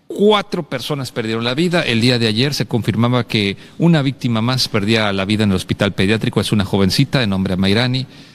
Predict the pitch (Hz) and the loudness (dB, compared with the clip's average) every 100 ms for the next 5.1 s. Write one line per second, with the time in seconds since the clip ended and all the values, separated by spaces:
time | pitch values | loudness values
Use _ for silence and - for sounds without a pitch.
0 | _ _ _ _ _ _ - 107 110 117 | _ _ _ _ _ _ 0 2 2 2
1 | 110 - 139 127 95 90 - 92 104 107 | 0 -2 -6 -6 -10 -12 -8 -4 -2 -2
2 | 107 - 92 92 - 113 110 107 110 98 | -4 -2 -4 -4 0 0 2 2 0 0
3 | 95 92 107 - 107 - - - 82 87 | 2 4 2 0 -6 -6 -8 -8 -6 -4
4 | 98 135 147 170 147 147 147 143 131 131 | 2 2 2 -2 -2 -2 0 0 -2 -6